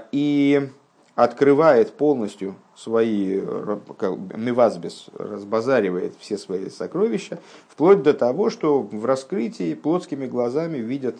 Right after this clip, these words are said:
высшую сокровищницу, "Дерин сов ли майла адейн кейс велимата адейн тахлис", э, с-, вот этот вот с-, бесконечный свет, который выше до без конца и вниз до беспредела. Помните, когда мы эту тему учили в одном из Боселегани как раз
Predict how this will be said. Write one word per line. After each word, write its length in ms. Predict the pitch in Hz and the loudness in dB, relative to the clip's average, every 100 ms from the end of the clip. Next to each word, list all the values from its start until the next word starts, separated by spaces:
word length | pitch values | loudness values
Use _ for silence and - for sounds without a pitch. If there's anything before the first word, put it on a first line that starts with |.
| - | -12
высшую 480 | 107 113 120 113 104 | -12 -10 -8 -8 -6
сокровищницу, 840 | 101 139 185 202 180 165 - 143 _ _ - | -4 -2 -2 -2 -6 -12 -12 -14 _ _ -4
"Дерин 400 | 123 165 175 143 | 4 4 4 -2
сов 240 | - 175 151 | -2 -2 -2
ли 140 | 135 | -2
майла 420 | 135 165 170 151 | -2 0 2 2
адейн 380 | 131 143 165 160 | 2 0 -2 -4
кейс 240 | 160 147 | -4 -4
велимата 460 | 131 127 143 135 120 | -4 -4 -4 -4 -4
адейн 260 | 117 120 113 | -4 -6 -4
тахлис", 600 | 104 - 104 131 - _ _ _ _ - | -8 -6 -10 -10 -12 _ _ _ _ -10
э, 520 | 104 101 104 104 104 | -6 -4 -2 -4 -6
с-, 140 | - | -12
вот 400 | - 101 95 101 | -14 -12 -10 -6
этот 160 | 104 101 | -6 -6
вот 160 | 98 - | -8 -10
с-, 100 | - | -16
бесконечный 960 | 98 - 92 95 - 110 143 131 123 | -14 -10 -10 -10 -10 -6 -6 -6 -8
свет, 360 | - 131 120 - | -6 -2 -2 -2
который 420 | - - 101 101 | -12 -8 -6 -4
выше 360 | 104 123 - 101 | -4 -6 -6 -4
до 140 | 113 | -4
без 180 | 110 101 | -6 -8
конца 340 | 95 98 123 | -10 -6 -2
и 160 | 107 90 | 0 -2
вниз 300 | 90 120 107 | -4 -8 -8
до 160 | 98 98 | -6 -6
беспредела. 720 | 98 - 104 101 160 160 - - - - _ - | -6 -8 -8 -4 -2 -4 -6 -18 -20 -20 _ -10
Помните, 280 | 90 92 - | -10 -10 -12
когда 240 | 101 95 | -12 -10
мы 120 | 95 98 | -10 -12
эту 100 | - | -12
тему 320 | 101 95 98 - | -12 -12 -14 -16
учили 340 | 85 - 90 | -18 -12 -10
в 80 | 90 | -8
одном 260 | 92 92 90 | -10 -10 -10
из 40 | |
Боселегани 600 | 90 - 90 95 92 90 | -10 -10 -8 -6 -6 -6
как 180 | 104 - | -12 -12
раз 180 | 107 | -12